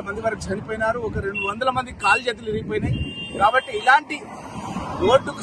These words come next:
సంబంధించినటువంటి సమస్యను భగవంతుడు నా ద్వారా పరిష్కారం కనుక్కున్నందుకు నేను వా-, భగవంతుడికి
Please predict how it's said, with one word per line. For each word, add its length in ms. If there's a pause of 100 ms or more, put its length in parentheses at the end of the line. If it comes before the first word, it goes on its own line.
సంబంధించినటువంటి 600 (120)
సమస్యను 500 (960)
భగవంతుడు 480 (100)
నా 160
ద్వారా 200 (100)
పరిష్కారం 500
కనుక్కున్నందుకు 580 (380)
నేను 200 (460)
వా-, 280
భగవంతుడికి 540